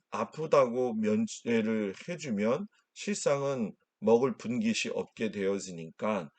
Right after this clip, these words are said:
하나님께서 이러한 것도 세밀하게 살펴주셔가지고서는 이스라엘 백성물로 하여금, 어, 약한 자들에게 관심을 가지는 것처럼 이러한 레위인들도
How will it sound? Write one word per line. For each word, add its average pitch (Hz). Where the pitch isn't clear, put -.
하나님께서 117
이러한 127
것도 107
세밀하게 120
살펴주셔가지고서는 98
이스라엘 135
백성물로 101
하여금, 113
어, 87
약한 147
자들에게 110
관심을 104
가지는 101
것처럼 101
이러한 120
레위인들도 107